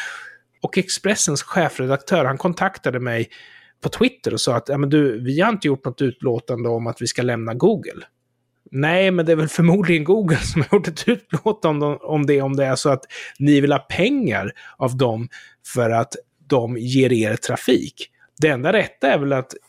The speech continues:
Expressen betalar för sig om det är så att de får en massa kickback ifrån Google. Och jag menar, det handlar om sjuttiofem procent, tror jag han Mattsson, som han heter, sa, av deras trafik kommer ifrån Google. Ja, men då är det väl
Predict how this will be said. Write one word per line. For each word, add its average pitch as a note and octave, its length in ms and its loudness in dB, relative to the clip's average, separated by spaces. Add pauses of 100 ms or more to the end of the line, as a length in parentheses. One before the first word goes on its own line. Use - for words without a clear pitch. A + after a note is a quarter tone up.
(260)
Expressen D3+ 580 -2
betalar D#3 580 0
för G#2+ 280 -6
sig - 180 -6
om A2+ 140 -8
det B2 120 -4
är A2+ 80 -4
så A#2+ 160 -4
att A2+ 100 -12
de B2 120 -6
får B2 180 -6
en A2+ 80 -6
massa A#2 220 -6 (120)
kickback B2+ 580 -4
ifrån A#2 240 -6
Google. A#2+ 480 0
Och D3 60 4
jag C#3+ 100 2
menar, C3+ 140 0
det A#2+ 100 -2
handlar G3 360 2
om D3+ 220 0 (380)
sjuttiofem C#3 960 -2
procent, F#3 760 0
tror C#3 260 2
jag B2+ 140 2
han B2+ 240 -2
Mattsson, B2+ 520 -4
som A#2+ 120 -6
han A#2+ 100 -6
heter, B2 300 -6
sa, A2+ 460 0 (300)
av C3 140 -6
deras C3 260 2
trafik A#2 340 -8
kommer G#3 300 0
ifrån A#2 200 -6
Google. F2+ 400 -6 (1080)
Ja, G#3 60 2
men G#3 140 4
då G3+ 120 4
är G3 40 2
det G#3 60 4
väl G3+ 220 2